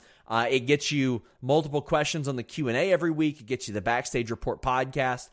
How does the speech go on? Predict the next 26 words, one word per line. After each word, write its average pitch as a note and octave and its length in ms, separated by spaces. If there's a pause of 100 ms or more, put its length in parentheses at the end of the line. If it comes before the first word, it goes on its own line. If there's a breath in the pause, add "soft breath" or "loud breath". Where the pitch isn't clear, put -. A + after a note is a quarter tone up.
(240 soft breath)
where C3 120
I A#2+ 40
give A#2+ 180
you, A#2+ 80
like, G#2+ 160
fifteen D3 460
to A#2 40
twenty C3+ 340
minutes B2 360
of G#2+ 120
exclusive A#2+ 600
news. D3+ 360 (300 soft breath)
You C3+ 100
get C#3+ 200
Alex D3+ 340
Palowski C3+ 580
reviewing A#2+ 380
Raw A#2+ 220
and A2+ 100
SmackDown. E3 720
You C3+ 60
got B2 420
dozens E3+ 500
of A2 140
retro G#2 400
reviews. F#2+ 520